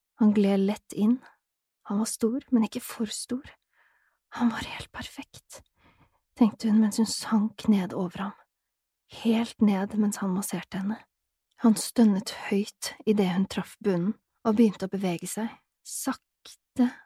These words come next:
veldig målbevisste bevegelser, mens hun stønnet høyere og høyere.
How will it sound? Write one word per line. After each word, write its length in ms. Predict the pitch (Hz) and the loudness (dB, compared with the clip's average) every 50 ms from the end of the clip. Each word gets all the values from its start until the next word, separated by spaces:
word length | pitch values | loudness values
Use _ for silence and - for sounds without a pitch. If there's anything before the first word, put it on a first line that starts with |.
| _ _ _ _ _ _ _ _ _ - | _ _ _ _ _ _ _ _ _ -2
veldig 580 | 220 247 240 233 202 190 185 180 180 196 208 220 | 2 2 4 4 4 2 2 0 2 4 6 6
målbevisste 800 | 220 220 214 196 185 - - 185 180 185 - - - - - 170 - | 6 6 6 4 0 -2 -6 -8 -8 -8 -8 -10 -12 -12 -12 -12 -8
bevegelser, 600 | 190 196 196 185 175 - - - - - - - | -6 -4 -4 -4 -4 -6 -10 -12 -12 -8 -2 0
mens 160 | 233 214 240 247 | 0 0 2 0
hun 80 | 214 | -2
stønnet 600 | - - - - 240 220 214 185 196 214 - - - - - - | -2 -2 0 4 6 6 6 4 2 -2 -6 -10 -14 -4 0 2
høyere 420 | 240 208 196 208 190 185 220 226 - - _ _ _ _ _ _ _ _ _ _ _ _ _ - | 2 2 2 0 -4 -6 -8 -10 -12 -14 _ _ _ _ _ _ _ _ _ _ _ _ _ -4
og 120 | 240 190 190 | -2 0 2
høyere. 340 | 226 214 208 202 190 196 202 | 2 2 2 2 -2 -4 -8